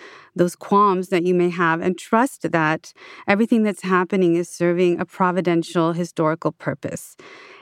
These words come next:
And war, uh, he said, was, was some, was an example of something that might seem harmful, destructive,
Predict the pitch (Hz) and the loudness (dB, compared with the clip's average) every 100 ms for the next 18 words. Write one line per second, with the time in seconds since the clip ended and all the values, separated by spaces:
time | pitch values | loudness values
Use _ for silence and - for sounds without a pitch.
0 | - 196 185 185 180 180 220 277 190 143 | 2 4 4 2 -2 -2 2 2 2 -2
1 | 214 - - - - - 180 165 156 - | -6 -14 -20 -20 -10 -2 0 2 -2 -6
2 | - 180 - 165 160 165 170 170 170 - | -6 -4 0 0 0 -2 -2 0 0 -4
3 | - - - 180 175 185 170 - 185 170 | -18 -14 -4 -2 0 0 0 0 0 2
4 | 180 180 170 180 170 165 143 131 160 151 | 0 0 0 0 2 0 -2 0 -2 -2
5 | - - 202 180 185 175 165 175 202 247 | -6 -2 -2 2 0 0 0 2 2 0
6 | - - 196 180 175 165 185 _ - - | -4 -4 2 2 2 -2 -6 _ -20 -20
7 | - - _ - - - 208 196 196 180 | -20 -20 _ -12 -4 0 2 0 0 0
8 | 180 175 175 185 - - 196 - 180 170 | 0 -2 -6 -12 -6 -2 -2 0 0 0
9 | 165 - | -2 -14